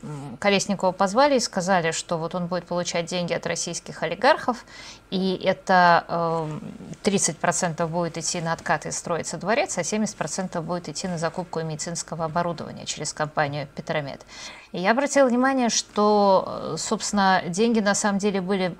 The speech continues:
большая часть Абрамовича, и там ещё были небольшие деньги от Мордашова, который потом, э, был вынужден лечь под Ковальчуков, э, потому что его в этот момент пытались съесть другие люди,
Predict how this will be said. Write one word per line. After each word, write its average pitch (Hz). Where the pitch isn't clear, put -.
большая 180
часть 170
Абрамовича, 220
и 202
там 190
ещё 190
были 185
небольшие 180
деньги 180
от 165
Мордашова, 175
который 160
потом, 165
э, 160
был 175
вынужден 175
лечь 175
под -
Ковальчуков, 185
э, 180
потому 165
что -
его 170
в 165
этот -
момент 165
пытались 170
съесть 160
другие 170
люди, 226